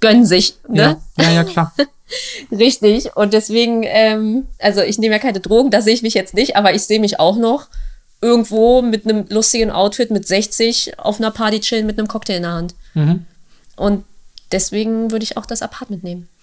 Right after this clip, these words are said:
Speaker 2: Ja, Mann, das ist eine Entscheidung, die ich wahrscheinlich bereuen werde, ey. <laughs> Das Problem ist, ich liebe auch japanische Landhäuser, ne? So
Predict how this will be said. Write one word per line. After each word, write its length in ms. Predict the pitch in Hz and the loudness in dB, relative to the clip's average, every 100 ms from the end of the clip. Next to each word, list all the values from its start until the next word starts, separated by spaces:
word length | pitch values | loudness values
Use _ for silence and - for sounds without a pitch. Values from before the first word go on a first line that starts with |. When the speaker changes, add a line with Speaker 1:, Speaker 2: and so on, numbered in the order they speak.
| - - - - - - - | -14 -14 -16 -20 -20 -20 -12
Speaker 2:
Ja, 180 | 131 143 | -8 -4
Mann, 120 | 151 143 | -2 -2
das 140 | - | -4
ist 140 | - 156 | -4 -2
eine 80 | |
Entscheidung, 440 | 151 - 165 165 151 | -2 -4 -4 -2 -2
die 60 | 151 | -4
ich 120 | - | -6
wahrscheinlich 340 | 131 156 151 - | -8 -6 -6 -6
bereuen 420 | 143 139 156 139 | -6 -6 -8 -8
werde, 240 | 143 143 143 | -10 -14 -14
ey. 220 | 135 127 - _ _ - - | -18 -20 -20 _ _ -8 -4
<laughs> 480 | - - - - - - 427 - - - _ - _ - 359 - - - _ _ _ - | -4 0 -2 2 -2 -2 -6 -6 -10 -12 _ -20 _ -18 -14 -14 -16 -20 _ _ _ -6
Das 220 | 143 - | -6 -8
Problem 360 | - - 156 175 | -10 -2 2 2
ist, 120 | 175 | -2
ich 160 | - | -4
liebe 340 | 139 143 196 123 | -2 2 2 0
auch 140 | - | -4
japanische 500 | - 131 143 147 - | -6 -6 -4 -4 -4
Landhäuser, 640 | 127 139 - 123 120 113 | -4 -4 -6 -8 -6 -6
ne? 120 | 123 147 | -4 -4
So 160 | 131 | -4